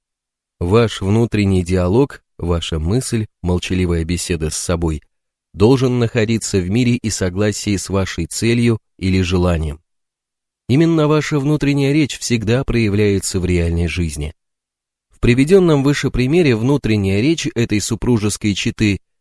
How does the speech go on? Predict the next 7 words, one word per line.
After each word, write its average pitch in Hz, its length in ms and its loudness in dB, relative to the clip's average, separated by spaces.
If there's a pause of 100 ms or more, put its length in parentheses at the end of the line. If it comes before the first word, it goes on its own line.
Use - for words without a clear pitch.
(200)
полностью 151 540 4
согласовывалась 113 960 0
с - 120 -6
их 92 140 -2
целью 123 480 2 (260)
относительно 98 800 0
целостности, 117 800 0